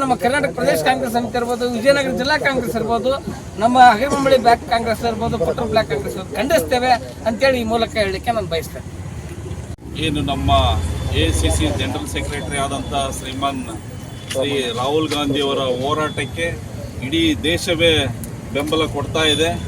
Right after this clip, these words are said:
Speaker 2: ಮತದಾನದ ಏನು ನಡೀತಾ ಇದೆ, ಕರ್ನಾಟಕದಲ್ಲಿ ನೂರ ಮೂವತ್ನಾಲ್ಕು ಸೀಟು ಬಂದಿರತಕ್ಕಂಥ ಕಾಂಗ್ರೆಸ್ ಪಕ್ಷದ ಆಡಳಿತದಲ್ಲಿ ಅವರು ಕೊಟ್ಟಂಥ ಕೊಡುಗೆಗಳನ್ನು ನೋಡಿ ಮತದಾರರು ಸ್ಪಷ್ಟ, ಕನಿಷ್ಠ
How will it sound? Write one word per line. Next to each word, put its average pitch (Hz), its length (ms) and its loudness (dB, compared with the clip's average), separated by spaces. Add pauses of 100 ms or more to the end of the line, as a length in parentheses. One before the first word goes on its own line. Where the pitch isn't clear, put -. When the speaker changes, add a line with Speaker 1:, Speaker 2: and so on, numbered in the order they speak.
(400)
Speaker 2:
ಮತದಾನದ 165 580 2 (1500)
ಏನು 165 160 2 (120)
ನಡೀತಾ 170 320 2 (100)
ಇದೆ, 120 160 0 (840)
ಕರ್ನಾಟಕದಲ್ಲಿ 160 760 0
ನೂರ 160 160 2 (140)
ಮೂವತ್ನಾಲ್ಕು 160 580 0
ಸೀಟು 156 320 -2
ಬಂದಿರತಕ್ಕಂಥ - 720 -4 (240)
ಕಾಂಗ್ರೆಸ್ - 440 0
ಪಕ್ಷದ 160 340 -2 (360)
ಆಡಳಿತದಲ್ಲಿ 156 680 0 (480)
ಅವರು - 240 2
ಕೊಟ್ಟಂಥ 170 440 -2 (320)
ಕೊಡುಗೆಗಳನ್ನು 175 720 0 (160)
ನೋಡಿ 247 300 2 (520)
ಮತದಾರರು 180 600 4 (480)
ಸ್ಪಷ್ಟ, 160 360 -4 (760)
ಕನಿಷ್ಠ 170 280 -4